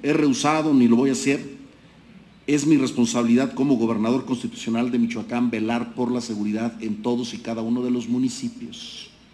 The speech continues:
Vuelvo al tema, no es un tema político, no es un tema de colores.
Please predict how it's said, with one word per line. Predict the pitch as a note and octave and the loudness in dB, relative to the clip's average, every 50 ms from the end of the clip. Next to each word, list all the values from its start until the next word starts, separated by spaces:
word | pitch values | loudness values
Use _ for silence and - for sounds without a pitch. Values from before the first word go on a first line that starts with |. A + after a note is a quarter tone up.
| - _ _ - _ _ _ _ _ - _ - - - | -20 _ _ -20 _ _ _ _ _ -20 _ -20 -10 -2
Vuelvo | G#2 A#2+ C3+ D3 C3+ C#3+ | 2 2 2 4 2 0
al | C#3 A#2+ - | -2 -2 -4
tema, | C3 C3 B2+ B2 A#2+ | -2 -2 0 2 2
no | A#2 A#2+ B2+ | 2 2 2
es | C3+ - - | -2 -6 -8
un | D#3 D3 | -12 -12
tema | - - A#2+ C3+ C3+ | -8 -6 -6 -6 -6
político, | C3+ - G#2+ G#2 G#2 A#2+ A#2 - A2+ G2 - - - G2+ | -6 -8 -8 -6 -6 -8 -8 -10 -14 -16 -16 -16 -12 -6
no | G2+ A#2 | -4 -4
es | D3 - - | -4 -4 -8
un | D#3+ | -14
tema | D3+ - D3 F#3 G#3 E3+ C3 | -8 -6 -4 -4 -2 -4 -4
de | A2 - - | -6 -8 -10
colores. | - G#2+ F#2+ F2 E2 E2+ - - - - | -10 -12 -14 -14 -14 -20 -20 -20 -20 -20